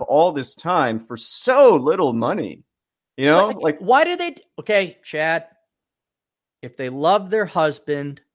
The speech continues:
Speaker 2: what would they do?
Speaker 1: Like, they would just take care of the kids full time,
Speaker 2: If
Speaker 1: right?
Speaker 2: they love the kids, what would they do?
Speaker 1: Take care of the kids full time.
Speaker 2: Let's say there's no kids around. And let's say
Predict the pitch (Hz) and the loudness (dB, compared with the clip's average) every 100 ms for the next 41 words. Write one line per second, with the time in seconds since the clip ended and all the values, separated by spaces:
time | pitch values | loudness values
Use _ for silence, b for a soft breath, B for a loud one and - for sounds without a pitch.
0 | _ _ _ _ _ - 117 120 117 117 | _ _ _ _ _ -8 -6 -6 -10 -12
1 | 113 87 80 - _ _ _ _ _ _ | -14 -18 -20 -20 _ _ _ _ _ _
2 | _ _ _ _ _ 147 135 156 143 143 | _ _ _ _ _ -2 2 2 2 2
3 | 202 208 110 - 120 - 156 143 139 143 | 0 0 -4 -12 -12 -8 -4 -4 -2 0
4 | 135 113 110 160 139 104 - 113 107 165 | 0 -4 -6 -6 -6 -6 -6 -4 -4 -4
5 | 175 110 95 98 110 139 156 156 175 196 | -2 0 -2 -2 -2 0 0 2 4 4
6 | 190 190 226 208 - - - 123 120 104 | 0 -4 0 0 -2 -8 -8 -6 -6 -8
7 | 104 95 110 110 _ _ _ _ _ _ | -10 -12 -16 -16 _ _ _ _ _ _
8 | _ 95 98 117 110 110 131 120 113 131 | _ -6 0 4 4 2 0 0 0 -2
9 | 127 135 147 151 - - _ 285 - 349 | 0 0 0 0 -6 -12 _ -10 -4 0
10 | 320 - 311 311 285 202 202 160 117 92 | 0 2 2 2 -2 -2 0 0 0 -4
11 | _ _ _ _ _ _ _ _ _ _ | _ _ _ _ _ _ _ _ _ _
12 | - 180 214 262 - 262 240 226 214 | -4 0 2 2 0 0 2 2 0